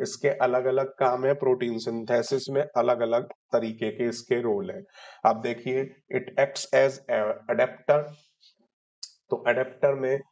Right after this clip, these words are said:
यहाँ पढ़ेंगे इसी chapter में, उसको हम टीआरएनए कहते हैं, और structural और कैटालिटिकल role, तो वो हो जाता है आपका राइबोसोमल आरएनए का,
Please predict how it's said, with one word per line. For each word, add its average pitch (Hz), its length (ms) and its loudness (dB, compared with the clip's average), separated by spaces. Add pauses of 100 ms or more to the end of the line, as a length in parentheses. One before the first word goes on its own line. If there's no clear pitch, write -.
(180)
यहाँ 117 380 0
पढ़ेंगे 131 580 0
इसी 143 220 -6
chapter 131 460 0
में, 139 280 -2
उसको - 340 -8
हम 117 340 -6 (380)
टीआरएनए 127 640 2
कहते 135 420 2
हैं, 147 160 -6 (440)
और 117 500 2 (160)
structural 147 960 0 (280)
और 113 380 0
कैटालिटिकल 135 1200 0
role, 147 380 -2 (540)
तो 113 140 2
वो 127 200 2
हो 123 160 -2
जाता 123 420 2
है 135 180 0 (120)
आपका 113 800 0
राइबोसोमल 131 920 2
आरएनए 131 500 0
का, 147 240 -4